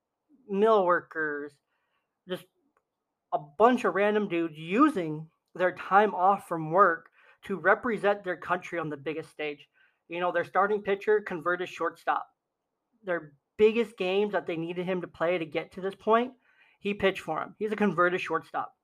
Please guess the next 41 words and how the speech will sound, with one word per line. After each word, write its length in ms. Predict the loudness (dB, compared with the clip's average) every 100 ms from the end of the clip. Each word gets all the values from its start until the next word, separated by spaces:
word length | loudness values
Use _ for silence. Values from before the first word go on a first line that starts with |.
| _ _
He's 80 |
not 180 | 6 6
a 40 | 6
pitcher 260 | -2 -6
first. 340 | -2 0 0 -4
He 80 |
was 260 | 2 2 4
their 140 | 0
shortstop 460 | 0 -2 0 0 2
in 80 | 2
the 60 | 4
last 240 | 4 4
World 160 | -8 -8
Baseball 260 | -8 -8
Classic. 460 | 2 4 4 0 0
Now 220 | 4 4
he's 120 | 4
their 120 | -2
best 180 | -2 -2
starting 280 | -2 -4 -4
pitcher, 400 | -4 -4 -6 -10 _ -20 _ 0
uh, 180 | 2
Schneider. 560 | 0 0 2 4 2 -4 _ _ _ _ _ -4
The 100 | 0
whole 260 | 8 10 8
Czech 240 | 4 0
Republic 420 | 0 -2 -4 -6
team 380 | -4 -2 -2 -4 _ _ _
full 240 | 4 6 6
of 80 |
guys 380 | 6 6 6 4
who 100 | -2
were 120 | -4
going 440 | -2 0 0 0 -4 -6
to 380 | -6 -4 -6 -8
college 600 | 4 8 10 10 6 4
or 140 | -2 -10
committed 480 | -8 -4 0 0
to 80 | 0
college 640 | 0 4 4 4 2 0 -4
or 380 | -6 -4 -4 -6